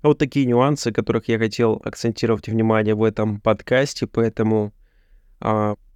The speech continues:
если вы хотите зарабатывать в Телеграме,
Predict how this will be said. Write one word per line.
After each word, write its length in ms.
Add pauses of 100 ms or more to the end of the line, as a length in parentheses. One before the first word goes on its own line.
(140)
если 420
вы 140
хотите 440
зарабатывать 680
в 80
Телеграме, 720